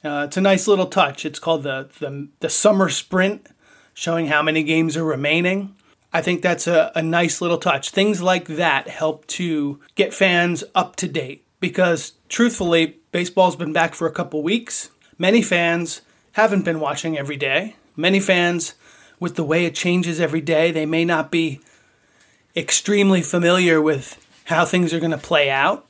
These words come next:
as the season progresses through August and September. And what that does is get them right up to speed. Hey, there's, there's sixty games left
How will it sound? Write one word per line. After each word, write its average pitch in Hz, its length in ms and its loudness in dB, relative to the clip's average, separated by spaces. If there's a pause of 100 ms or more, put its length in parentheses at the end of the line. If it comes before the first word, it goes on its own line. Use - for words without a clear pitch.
(140)
as 151 180 -4
the 139 80 -8
season 165 380 -2
progresses 156 640 -2
through 160 220 2
August 151 480 0
and 147 140 -4
September. 151 640 -2 (1160)
And 160 200 -2
what 180 220 0
that 175 260 2
does 170 320 4
is 147 200 -6
get - 260 -6
them 160 180 -4
right 160 180 4
up 165 120 -2
to 151 80 -8
speed. 160 420 -2
Hey, 170 220 2
there's, 147 340 -2
there's 151 240 -4
sixty - 320 -4
games 160 340 -2
left 156 400 0